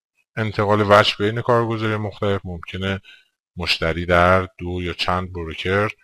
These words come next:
حساب داشته باشه، بتونه کمکش بکنه که در بین بروکرها با هزینه ناچیزی مبالغش رو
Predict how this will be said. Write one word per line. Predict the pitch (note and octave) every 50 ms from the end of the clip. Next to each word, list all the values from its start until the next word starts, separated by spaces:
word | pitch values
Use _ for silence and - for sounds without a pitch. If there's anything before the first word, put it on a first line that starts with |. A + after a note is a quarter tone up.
| _ _ _ _ _ -
حساب | F2 - - - F2+ F#2+ G#2
داشته | A#2+ A#2 - - B2
باشه، | A2 A2 G#2 - A2+ G#2
بتونه | G2 F#2+ F2+ - G2+ G2 G2 G2 F#2+ - _
کمکش | E2+ D#2+ D#2 D#2 - - F2+ - - F#2
بکنه | F2 - - F#2+ F#2 F#2+ G2 G2 -
که | - G2 G2 G2 G2 G2 G2 G2 F#2+ - _ _ _ -
در | E2+ D#2+ D2+
بین | D2+ D#2+ E2 E2 E2
بروکرها | D#2+ D#2+ D#2 D2+ D2+ - - D#2 D2+ - F2+
با | F2 F2 E2
هزینه | D#2 D#2+ D2+ - D2+ D2 D2 D2 D2 D2+ D2+
ناچیزی | D2 D2+ - - F2 F2 F#2 F#2 F#2+ G2 G2 G2 - _ _ _ _ _ _ _ _ _ -
مبالغش | E2 D#2+ D#2+ D#2 D2+ D2 D2 D2 D2 D2+ D#2+ E2 F2 - - -
رو | F2+ F2+ F2+ F2+ F2+ F2+ F2+ F#2 F#2 F#2